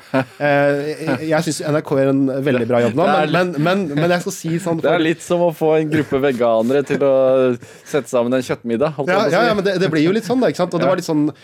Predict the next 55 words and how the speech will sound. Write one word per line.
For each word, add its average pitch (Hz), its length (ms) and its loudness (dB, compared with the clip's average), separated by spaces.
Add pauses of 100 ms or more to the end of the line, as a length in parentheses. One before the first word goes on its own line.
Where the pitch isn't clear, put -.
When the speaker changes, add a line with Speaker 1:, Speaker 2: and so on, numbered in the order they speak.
(200)
Speaker 2:
i - 20 0
sta-, - 240 -8
for - 140 -6
tjue 156 240 -2 (160)
år 117 80 -4
siden 151 240 -2
så 175 160 -8
følte 143 320 -4
jeg 131 80 -16
at - 80 -20
all, 135 300 0 (340)
all 139 160 -2
programmet, 139 320 0
så - 80 -6
tenkte 117 160 -6
man 117 80 -6
at 135 80 -6
man 139 80 0
hadde 113 240 -4
folk 117 160 -4
med 143 80 0
innvandrerbakgrunn, 117 640 0
da, 135 80 2
og 110 80 -4
så, 131 240 0 (400)
eh, - 160 -16
s-, - 400 -12
det 127 160 -2
man 131 160 2
så 117 160 -6
på 135 100 -10
T 127 160 -4
V 123 140 0
var 113 320 0 (160)
Migrapolis. 143 540 0 (280)
Speaker 1:
Ja. 98 140 -4 (260)
Speaker 2:
Og 143 160 0
det, 147 420 2
det 139 380 2
var 131 160 2
et - 100 -16
velment, 117 540 0
eh, 123 260 2
program, 156 320 0
og 180 60 2
jeg 143 140 0
likte 123 340 -4
programmet 123 240 -2
godt, 180 160 -8
men 156 140 2 (340)
så - 160 -4
er 143 80 2
det 170 80 -2
veldig 156 160 2
mye 147 80 2